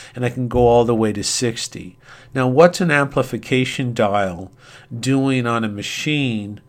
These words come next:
that the government is using fraudulently to test for covid? Well, that dial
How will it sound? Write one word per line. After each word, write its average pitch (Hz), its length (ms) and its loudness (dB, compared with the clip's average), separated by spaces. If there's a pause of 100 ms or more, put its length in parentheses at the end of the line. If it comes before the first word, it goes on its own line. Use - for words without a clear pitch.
(200)
that 110 180 -6
the 120 80 -2
government 120 500 0
is 107 180 -6
using 113 680 -2 (320)
fraudulently 101 1000 0
to 120 160 -6
test 110 340 0
for 110 140 -8
covid? 117 560 -6 (480)
Well, 120 140 -2
that 120 340 2
dial 120 680 6